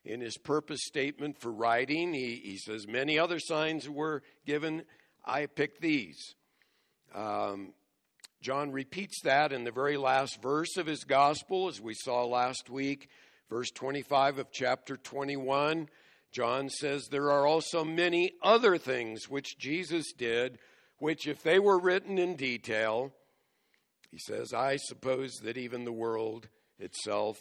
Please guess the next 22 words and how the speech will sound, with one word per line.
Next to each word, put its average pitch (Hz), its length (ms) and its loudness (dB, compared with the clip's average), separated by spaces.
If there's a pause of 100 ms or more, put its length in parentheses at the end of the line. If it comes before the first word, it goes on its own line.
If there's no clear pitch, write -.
(160)
would 92 220 -6
not 101 320 -6
contain 104 540 -8
the 101 80 -10
books 92 380 -8
that 87 140 -12
would 82 200 -12
be 98 140 -6
written." 107 600 -4 (480)
So 147 460 2
the 143 80 -10
point 185 340 2
is, 123 180 -4
John 165 380 2
did 156 160 0
not 147 240 4
intend 127 460 -4
to 120 80 -4
write 120 240 2
a 117 40 -4
comprehensive 123 920 -6
biography 123 1040 0